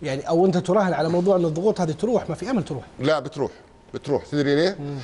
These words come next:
Speaker 2: اللي قلنا لك، ال-، يعني، ذكر، آه، زميلي فيصل مثال، أنا ما عمري حضرت ل-، اجتماع لجنة الحكام. لما اللجنة،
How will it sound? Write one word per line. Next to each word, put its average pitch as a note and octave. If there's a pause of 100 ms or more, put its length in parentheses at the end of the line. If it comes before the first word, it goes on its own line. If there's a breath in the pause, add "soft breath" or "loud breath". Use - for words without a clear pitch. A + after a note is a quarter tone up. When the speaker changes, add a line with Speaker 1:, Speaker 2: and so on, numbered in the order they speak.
(160)
Speaker 2:
اللي E3+
قلنا D3+
لك، -
ال-، F3+
يعني، C3+ (520 loud breath)
ذكر، E3 (180)
آه، D#3
زميلي C#3
فيصل D3 (260)
مثال، B2+
أنا G#3
ما F3+
عمري C#3
حضرت A#2
ل-، G#2+ (480)
اجتماع G2+
لجنة F2+
الحكام. - (560 loud breath)
لما C#3+
اللجنة، F#3